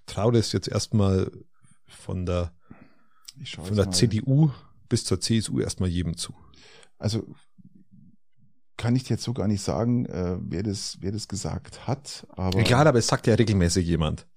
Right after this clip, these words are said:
Speaker 2: Genau.
Speaker 1: Für mich
Speaker 2: Irgendwas
Speaker 1: ist es einer der größten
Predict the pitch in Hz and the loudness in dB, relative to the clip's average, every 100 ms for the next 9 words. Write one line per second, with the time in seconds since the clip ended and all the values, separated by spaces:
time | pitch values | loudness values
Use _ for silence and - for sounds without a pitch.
0 | - - 101 85 - - - 117 131 139 | -20 -6 -4 -4 -6 -10 2 6 6 6
1 | 117 - - - 110 104 98 90 110 113 | 2 -2 -8 -2 2 4 4 4 4 4
2 | - 107 101 | 2 2 2